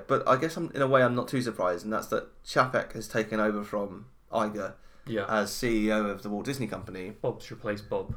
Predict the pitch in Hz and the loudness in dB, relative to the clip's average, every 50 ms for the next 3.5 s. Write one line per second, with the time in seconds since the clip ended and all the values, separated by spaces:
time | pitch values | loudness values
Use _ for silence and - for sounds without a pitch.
0 | - - 135 131 117 - - - - - 135 123 120 - - 110 110 - - 107 | 4 6 6 6 6 4 -6 -12 -4 2 2 2 2 2 -2 -2 -2 0 0 0
1 | 107 104 - 123 117 104 95 - - 110 104 104 95 - - - - - - - | 0 0 0 2 2 2 2 0 -2 -2 0 -2 -2 -6 -10 -16 -20 -20 -20 -20
2 | - - - - 147 147 147 147 147 139 - - - - - - - - 226 214 | -20 -2 4 8 8 8 8 6 4 0 -4 -8 -12 -16 -18 -4 0 2 2 4
3 | 226 226 220 214 208 180 - - - | 4 6 6 8 8 8 6 6 4